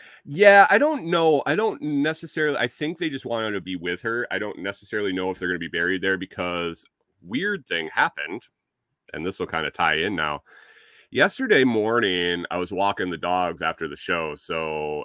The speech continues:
after the show, I walk, walk each of the dogs individually.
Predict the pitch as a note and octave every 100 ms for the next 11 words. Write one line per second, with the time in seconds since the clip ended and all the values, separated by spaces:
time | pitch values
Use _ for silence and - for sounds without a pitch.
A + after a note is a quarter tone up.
0 | - F2+ F2+ - F2 E2+ E2+ D#2+ D#2 E2+
1 | - - F2 E2+ D#2+ E2 E2 E2 _ _
2 | _ - F#2+ G2+ - G2+ G#2 F2+ E2+ E2+
3 | E2 E2+ D#2+ G#2+ A#2 A2+ G#2+